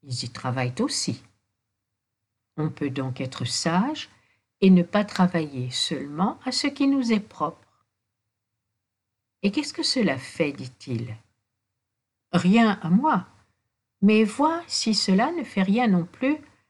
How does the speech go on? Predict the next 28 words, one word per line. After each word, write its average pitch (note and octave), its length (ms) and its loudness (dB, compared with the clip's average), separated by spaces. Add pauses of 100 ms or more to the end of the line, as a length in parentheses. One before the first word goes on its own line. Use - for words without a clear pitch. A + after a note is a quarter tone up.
(260)
à E3+ 100 2
celui G#3+ 540 0
qui F3+ 200 0
d'abord F3+ 680 0
prétendait E3+ 680 -4
qu'être F3+ 340 -2
sage, F#3+ 640 0 (260)
c'est G3+ 220 2
faire C4 300 -4
ce - 140 -4
qui B3+ 200 -6
nous G#3+ 260 2
est F#3 60 6
propre, - 680 -10 (600)
et G3+ 120 4
qui A3+ 140 -4
convient F3+ 440 2
ensuite C4+ 680 -4 (460)
qu'en B3 160 2
faisant A#3 320 2
ce F#3 160 -2
qui F#3+ 180 -2
est A3 80 2
propre F3+ 440 -2
à C#3+ 60 -2
d'autres, G3+ 560 -2 (120)
on F3+ 80 2
peut E3+ 180 -4